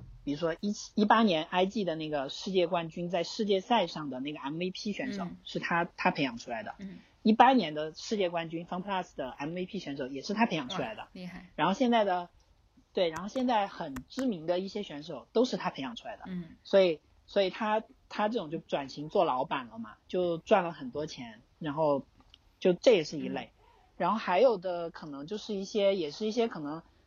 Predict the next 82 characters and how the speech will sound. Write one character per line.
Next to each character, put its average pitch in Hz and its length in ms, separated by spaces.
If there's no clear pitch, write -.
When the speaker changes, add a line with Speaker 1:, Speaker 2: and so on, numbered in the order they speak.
Speaker 1:
呃， 156 260
做 202 180
一 208 60
些 202 440
也 156 160
是 254 120
偏 254 220
老 170 180
板 160 220
类 170 140
似 - 280
的， 147 140
但 185 160
不 175 80
会 196 80
像 208 180
他 208 160
这 214 140
样 160 160
就 170 80
是 165 100
这， 285 240
这 240 100
么 180 120
台 139 260
前 - 300
的 165 100
老 127 160
板， - 160
可 - 100
能 160 80
就 214 100
是 214 60
一 214 40
些 208 40
幕 226 220
后 196 240
投 156 220
资 190 140
一 202 60
些 190 140
俱 180 120
乐 185 140
部 202 140
啊， 147 260
投 147 220
资 185 160
一 180 100
些 175 320
就 165 100
是 160 320
行 151 240
业 202 140
啊， 156 220
甚 240 180
至 233 80
有 156 160
一 160 40
些 202 140
可 196 140
能 151 160
就 190 80
是 185 240
离 147 160
开 285 180
电 254 180
竞 175 140
行 151 180
业 165 180
去 190 140
做 202 220
一 190 60
些 190 120
自 196 120
己 185 80
感 143 160
兴 180 180
趣 175 100
的， 156 100
开 196 220
一 196 80
些， 185 220